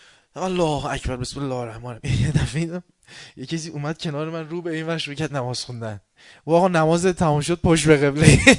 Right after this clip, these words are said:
<laughs> دقیقاً برعکس. اینقدر بد شد. اصلاً ناکو. آقا، خدا این وره.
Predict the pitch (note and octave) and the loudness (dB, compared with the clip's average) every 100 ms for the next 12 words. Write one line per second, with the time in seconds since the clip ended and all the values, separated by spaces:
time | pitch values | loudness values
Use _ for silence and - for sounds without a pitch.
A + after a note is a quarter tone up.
0 | B3+ A3+ - B3 - F#3 - G3 F#3 F#3 | 6 2 2 0 -2 0 6 6 6 4
1 | G3 F3 D#3 C#3+ C#3 C#3 - _ - A3+ | 4 6 4 4 0 -2 -10 _ 0 0
2 | A#3 - - - D3 D3 C#3+ C3+ C3+ C3 | 0 -4 -8 -4 0 0 0 -4 -2 -2
3 | C3 B2+ C3 A#2+ - - A#2+ A2 A2+ B2+ | -2 -2 -2 -2 -6 -8 -8 -8 -10 -12
4 | C3 C3+ C3+ C#3 D3 D#3+ - C3+ A#3 _ | -10 -12 -12 -12 -12 -14 -16 -16 -16 _
5 | _ C#3+ F#3+ G3 F#3+ G3+ - - D4 D4+ | _ -4 -4 -2 0 0 -2 -2 0 0
6 | C4 F#3 C3+ A2 | 4 4 2 -4